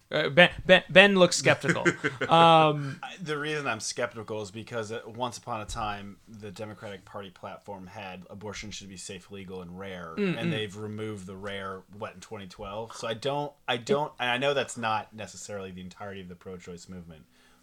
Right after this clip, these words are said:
Speaker 1: No,
Speaker 3: But
Speaker 1: no,
Speaker 3: there's
Speaker 1: no.
Speaker 3: less and less concern
Speaker 1: I get,
Speaker 3: about
Speaker 1: I
Speaker 3: that.
Speaker 1: get, I get what you're saying, uh, about that, and I, you're, I agree with you that that movement's happened. I guess what I'm saying is,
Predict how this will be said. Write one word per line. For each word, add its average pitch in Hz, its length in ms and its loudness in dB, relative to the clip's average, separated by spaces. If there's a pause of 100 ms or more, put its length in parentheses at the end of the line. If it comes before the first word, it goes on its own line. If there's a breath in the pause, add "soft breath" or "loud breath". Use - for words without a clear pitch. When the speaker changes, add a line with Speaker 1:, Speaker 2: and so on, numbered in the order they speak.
(120)
Speaker 1:
No, 269 80 4
Speaker 3:
But 302 80 6
Speaker 1:
no, 247 80 8
Speaker 3:
there's 180 140 6
Speaker 1:
no. 123 60 -8
Speaker 3:
less 135 260 6
and 127 120 -4
less 110 200 0
concern 180 260 6
Speaker 1:
I 190 40 12
get, 208 160 8
Speaker 3:
about - 120 0
Speaker 1:
I 196 100 6
Speaker 3:
that. 175 60 -2
Speaker 1:
get, 190 180 4
I 175 120 8
get 190 160 2
what 185 160 -6
you're 160 60 -8
saying, 127 480 -4
uh, 123 420 2
about 123 320 0
that, - 240 -10
and 139 120 -2
I, 139 60 0
you're, 135 240 -2
I 143 80 4
agree 139 280 2
with 147 180 2
you 135 60 -6
that 120 120 -12
that 127 180 0
movement's 123 320 -10
happened. 117 280 -10
I 170 100 4
guess 220 260 4
what 202 100 2
I'm 156 100 0
saying 147 340 -2
is, 110 340 -6